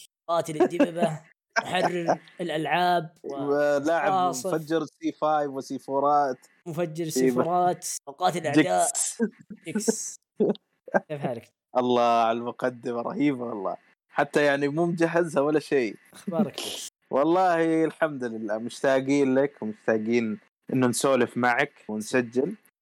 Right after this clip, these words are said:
Speaker 2: إي والله. يعني
Speaker 1: طبعًا.
Speaker 2: نبي نكون كذا خفيفين، ظريفين على-، عليك وعلى
Speaker 1: طبعًا ح-، ح-، حلقة اليوم طريقة تسجيلها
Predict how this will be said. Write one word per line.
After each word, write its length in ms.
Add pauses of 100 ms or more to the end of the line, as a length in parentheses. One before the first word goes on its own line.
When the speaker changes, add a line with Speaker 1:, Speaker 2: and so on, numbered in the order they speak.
(120)
Speaker 2:
إي 140
والله. 320 (440)
يعني 380
Speaker 1:
طبعًا. 240
Speaker 2:
نبي 260
نكون 300
كذا 240
خفيفين، 680
ظريفين 600
على-، 260 (120)
عليك 300 (100)
وعلى 320 (240)
Speaker 1:
طبعًا 280
ح-، 100
ح-، 240
حلقة 440
اليوم 380
طريقة 320
تسجيلها 600